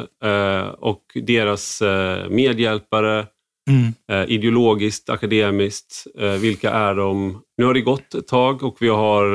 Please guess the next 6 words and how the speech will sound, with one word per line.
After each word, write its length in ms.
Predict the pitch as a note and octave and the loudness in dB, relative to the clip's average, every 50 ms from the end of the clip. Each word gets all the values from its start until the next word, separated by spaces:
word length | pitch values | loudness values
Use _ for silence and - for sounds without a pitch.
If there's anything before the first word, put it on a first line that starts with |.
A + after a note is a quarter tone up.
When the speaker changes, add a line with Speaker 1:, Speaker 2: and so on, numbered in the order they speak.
| G2+ G2+ G2+ G2+ G2+ G2 G2+ G2 | 2 2 2 0 0 0 0 -2
Speaker 1:
eh, 60 | G#2 A#2+ - - _ _ _ _ _ _ - - - | -4 -4 -8 -14 _ _ _ _ _ _ -20 -16 -8
sedan 180 | - A#2+ G#2+ | -2 0 0
den 140 | G#2+ G2+ F#2+ | 2 0 0
publicerades 840 | - G2+ F2+ G2 F#2 - G#2+ G2 F#2+ F2 F#2+ G2 G#2 - - - - | -2 -4 -6 -6 -2 0 2 2 2 2 0 -2 -2 -4 -6 -6 -6
och 140 | G#2+ F#2+ _ _ _ _ | -6 -8 _ _ _ _
sådär. 520 | - - G2+ G2+ G2+ G2+ G#2 A2 A2 - | -8 -2 0 0 2 2 0 0 -2 -2